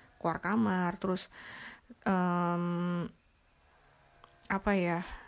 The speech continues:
walaupun itu yang bikin gue sedih, itu aja sih yang bikin gue sedih. Tapi ya, ya udahlah, karena gue juga sayang keluarga gue,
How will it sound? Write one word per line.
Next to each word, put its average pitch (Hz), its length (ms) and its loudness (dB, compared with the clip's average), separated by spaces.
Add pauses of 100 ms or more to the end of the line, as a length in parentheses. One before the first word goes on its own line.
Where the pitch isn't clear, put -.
(880)
walaupun 196 640 2
itu 208 240 -2
yang 214 160 4
bikin 185 240 0
gue 185 160 2
sedih, 180 240 -4
itu - 80 -2
aja 190 160 0
sih 196 160 -4
yang 180 80 -2
bikin 180 240 -4
gue 180 160 -2
sedih. 190 340 -4 (520)
Tapi 190 340 0
ya, 170 160 0
ya 165 160 -2
udahlah, 165 380 -2 (500)
karena 175 460 -2
gue 180 180 0
juga 185 400 0
sayang 175 320 -2
keluarga 180 320 2
gue, 180 360 -2